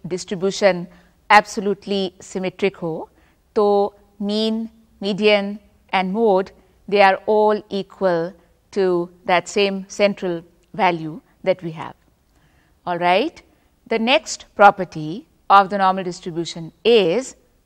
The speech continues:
as you now see on the screen, that since the normal distribution is absolutely symmetrical, therefore,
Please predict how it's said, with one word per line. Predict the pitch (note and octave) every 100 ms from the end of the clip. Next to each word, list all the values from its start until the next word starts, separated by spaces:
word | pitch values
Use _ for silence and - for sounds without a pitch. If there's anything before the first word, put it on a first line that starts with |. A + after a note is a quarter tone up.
| _ -
as | F#3+
you | F#3+
now | F#3 F3+
see | F3+ F#3+ F3+ F3 E3+ _ _ _
on | F3 E3
the |
screen, | D#3+ - - A#3+ G3+ D#3+ A#3 - _ _ _ _ _ _ _ _ _ _ _ _ -
that | A3+ A#3 A#3 - _
since | - - D4 D#4 -
the | C4+
normal | A3+ A3 A#3+ D4+
distribution | C4 - A#3 B3+ - C#4 C4+ C4
is | A#3 A#3 A3 - _ _ -
absolutely | C4+ - - - C#4 B3+ - B3
symmetrical, | B3 - G#3 G#3+ D4 G#3+ E3 E3+ - _ _ _ _
therefore, | G3 A3+ B3 - F#3+ D#3+ G3 F#4+